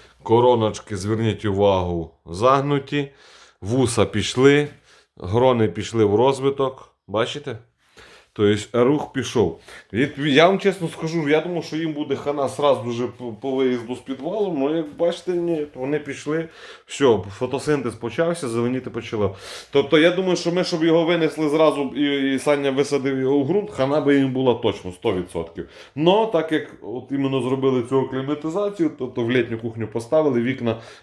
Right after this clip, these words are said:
Саня вчора відкрив, але були вікна теж за-, ну, зашторені, так сказати. От, і, відповідно, це все діло потихенечку, бачите, за тиждень собі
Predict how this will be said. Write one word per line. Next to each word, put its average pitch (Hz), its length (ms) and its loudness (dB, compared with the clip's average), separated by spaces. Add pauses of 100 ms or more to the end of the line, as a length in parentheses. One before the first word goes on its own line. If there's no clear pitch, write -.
(140)
Саня 135 260 4
вчора 107 300 2
відкрив, 143 440 0
але 117 140 6
були 117 340 4
вікна 110 340 0
теж 104 200 0 (240)
за-, 107 220 0 (180)
ну, 113 260 -6 (440)
зашторені, 107 520 -2 (120)
так 90 160 -10
сказати. 90 380 -6 (760)
От, 92 220 -2
і, 190 280 2
відповідно, 165 720 0 (340)
це 143 120 4
все 147 240 -2
діло 143 800 6
потихенечку, 135 760 -4
бачите, 120 260 -4
за 120 140 -2
тиждень 113 320 -4
собі 107 300 -8